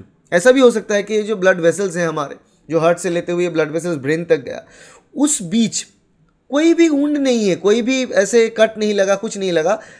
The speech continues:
फिर भी कभी कभार क्या होता है, ब्लड वेसल के अंदर ब्लड क्लॉट बन जाता है, प्लेटलेट ज़्यादा एक्टिव हो जाता है, कुछ ना कुछ कारण, अलग-अलग कारण है, उसके कारण वहाँ पे क्लॉट बनता है। वहाँ पे अगर क्लॉट बन जाएगा तो ब्लड फ्लो हार्ट से लेते हुए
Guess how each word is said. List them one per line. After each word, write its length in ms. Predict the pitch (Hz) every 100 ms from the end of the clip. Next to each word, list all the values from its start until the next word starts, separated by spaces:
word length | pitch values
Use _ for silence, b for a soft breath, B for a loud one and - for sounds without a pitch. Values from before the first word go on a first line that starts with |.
| B _ -
फिर 200 | 269 302
भी 220 | 277 254
कभी 300 | - 175 202
कभार 300 | 185 170 156
क्या 160 | 147 131
होता 280 | 127 123 147
है, 180 | 180
ब्लड 240 | 139 160 180
वेसल 360 | 143 151 285
के 120 | 247 247
अंदर 380 | 180 151 165 - _ _
ब्लड 280 | 123 127 180 - _ -
क्लॉट 300 | 156 151 -
बन 200 | 127 120
जाता 280 | - - -
है, 120 | - -
प्लेटलेट 380 | 180 180 196 185
ज़्यादा 340 | 156 156 160
एक्टिव 260 | 147 - 147
हो 120 | 143
जाता 260 | 143 135 160
है, 60 |
कुछ 220 | 165 233
ना 80 | 233
कुछ 180 | 233 240
कारण, 360 | - 165 180 139 b b -
अलग-अलग 320 | 208 208 196
कारण 320 | 170 156 170
है, 80 | 165
उसके 200 | 156 180
कारण 200 | 160 165
वहाँ 120 | 160
पे 100 | 151
क्लॉट 220 | 127 151
बनता 320 | 143 143 127
है। 120 | 85 - _ b b b
वहाँ 220 | 151 185 240
पे 120 | 269
अगर 180 | 262 262
क्लॉट 240 | 240 226
बन 240 | 196 180
जाएगा 380 | 160 147 131 -
तो 140 | - 175
ब्लड 280 | 151 208
फ्लो 380 | 208 233 247 208
हार्ट 300 | 190 160 208
से 160 | 208 240
लेते 240 | 202 196
हुए 260 | 214 202 220